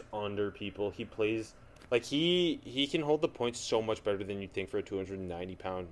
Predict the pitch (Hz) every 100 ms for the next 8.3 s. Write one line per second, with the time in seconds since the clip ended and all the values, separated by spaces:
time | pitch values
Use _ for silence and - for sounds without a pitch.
0 | - - 95 95 95 101 107 123 131 -
1 | - - - 95 101 101 - - - -
2 | 143 147 175 - 165 - - 117 127 127
3 | 127 120 117 - 98 104 107 113 117 120
4 | 131 131 - - - 110 120 120 98 95
5 | 101 110 113 98 95 101 135 143 139 -
6 | - 117 110 113 - 127 120 - 110 110
7 | 101 98 - 98 95 95 - 110 98 101
8 | 117 110 101